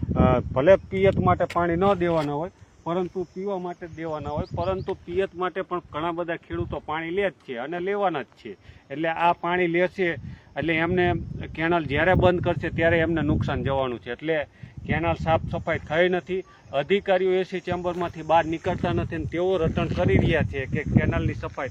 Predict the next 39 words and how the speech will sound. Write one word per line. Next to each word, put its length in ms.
થાય 200
છે, 220
પરંતુ 380
વાસ્તવિક 500
સ્થિતિ 380
આ 200
છે 220
કે 140
કેનાલની 440
સફાઈ 440
થતી 280
નથી. 320
બાવળા 300
ઉગી 260
ગયા, 260
જાળી 320
ઝાખરા 300
થઈ 200
ગયા, 220
અંદર 320
કચરો 420
એકથી 320
દોઢ 220
ફૂટ 180
થર 320
જામી 320
ગયો 200
હોય, 100
અંદર 440
પણ, 340
અ, 60
જાળી 340
ઝાખરા 320
ઉગી 340
નીકળ્યા 360
છે 60
અને 260
ઉગડે 260
છે. 120